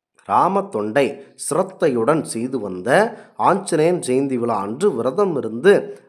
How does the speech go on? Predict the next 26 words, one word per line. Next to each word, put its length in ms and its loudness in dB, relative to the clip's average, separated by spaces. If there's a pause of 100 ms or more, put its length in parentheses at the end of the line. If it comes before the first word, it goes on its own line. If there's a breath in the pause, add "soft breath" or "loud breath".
ராமநாமம் 680 4
பாடி 280 2
அனுமனை 480 -2
வழிபட 440 -4
வேண்டும். 520 0 (280 loud breath)
இப்படி 380 -4
வழிபட்டால் 720 2
தொடர்ச்சியான 720 2
வெற்றிகளை 680 2
பெற 180 0
முடியும் 400 0
என்பது 540 2 (380 loud breath)
எள்ளளவும் 520 4
சந்தேகமில்லை. 920 0 (180)
முக்கியமாக 640 2
அனுமன் 360 2
ஜெயந்தி 400 0
விரதம் 360 -2
இருந்தால் 480 6 (200 loud breath)
சகல 460 2
மங்களங்களும் 720 0
உண்டாகும், 540 4
நினைத்த 420 0
கை 280 -2
காரியம் 760 -6
கைகூடும், 680 2